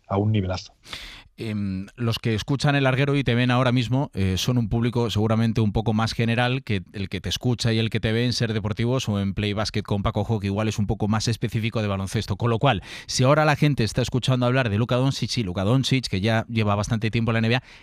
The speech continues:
Speaker 2: ¿está en su cenit ahora mismo como jugador de baloncesto? O sea, cuando dices lo de, no sé si se puede decir aquello de que nos sigue sorprendiendo, ¿puede llegar a ser todavía mejor jugador Luka Doncic?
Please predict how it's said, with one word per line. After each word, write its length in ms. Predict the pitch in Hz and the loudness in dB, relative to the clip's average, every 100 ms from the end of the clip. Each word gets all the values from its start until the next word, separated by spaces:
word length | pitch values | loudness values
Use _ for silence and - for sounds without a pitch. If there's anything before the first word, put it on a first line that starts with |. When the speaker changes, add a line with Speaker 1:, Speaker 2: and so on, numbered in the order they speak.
| - | -4
Speaker 2:
¿está 220 | 120 - | -2 2
en 80 | 202 | 2
su 180 | - 185 | 2 0
cenit 420 | - 143 139 123 | 0 2 2 2
ahora 280 | 110 110 98 | 2 2 2
mismo 400 | 101 - 85 - _ _ _ - | 2 0 -2 -6 _ _ _ -2
como 420 | 135 123 113 107 - | 2 4 4 0 -2
jugador 420 | 131 120 110 120 | 0 2 2 2
de 80 | 110 | 2
baloncesto? 600 | 101 92 90 113 - 120 | 0 0 -2 -4 -4 -8
O 40 | - - - - | -10 -20 -20 -10
sea, 160 | - 123 120 | -4 -2 0
cuando 200 | 127 131 | 0 0
dices 240 | 135 123 | 0 0
lo 100 | 117 | 2
de, 220 | 113 110 - | 2 0 -2
no 260 | - 127 147 | -8 -2 0
sé 160 | 190 | 0
si 220 | 165 165 - - | 0 -2 -6 -6
se 120 | - | -2
puede 180 | 135 147 | 2 4
decir 140 | 131 | 4
aquello 260 | 135 139 143 | 2 2 0
de 60 | 127 | 0
que 160 | 123 | 0
nos 200 | 113 110 | 2 0
sigue 260 | - 165 117 | 0 0 0
sorprendiendo, 640 | - 104 104 101 95 76 - - - | -2 -2 0 0 0 -2 -8 -18 0
¿puede 320 | 151 185 233 | 4 6 4
llegar 220 | 190 165 | 2 2
a 60 | 147 | 2
ser 200 | - 135 | 2 0
todavía 360 | 143 123 127 120 | 2 2 2 2
mejor 600 | 117 113 - 151 147 143 | 0 0 2 2 4 0
jugador 500 | - 104 92 98 - _ | 0 2 2 0 -4 _
Luka 260 | - 107 92 | -4 -2 0
Doncic? 540 | 82 76 71 - - | -2 -4 -8 -12 -20